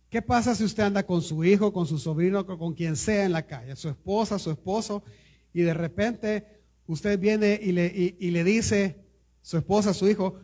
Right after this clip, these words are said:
"Mira", por decir algo, que es uno de los ejemplos que voy a poner. "Ese carro quisiera yo".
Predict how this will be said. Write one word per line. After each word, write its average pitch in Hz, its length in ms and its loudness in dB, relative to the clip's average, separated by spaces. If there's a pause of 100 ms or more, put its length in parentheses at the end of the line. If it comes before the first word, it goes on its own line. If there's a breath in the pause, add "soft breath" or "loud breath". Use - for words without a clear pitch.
(100)
"Mira", 208 380 2 (460)
por 208 180 2
decir 190 360 2
algo, 139 340 2 (220)
que 196 100 0
es 202 140 -2
uno 196 100 2
de 185 80 2
los 165 160 -2
ejemplos 170 340 -2
que 160 140 -4
voy 160 140 0
a 147 100 -2
poner. 127 220 -14 (1200 soft breath)
"Ese 190 360 4
carro 180 360 2
quisiera 165 440 0
yo". 165 260 0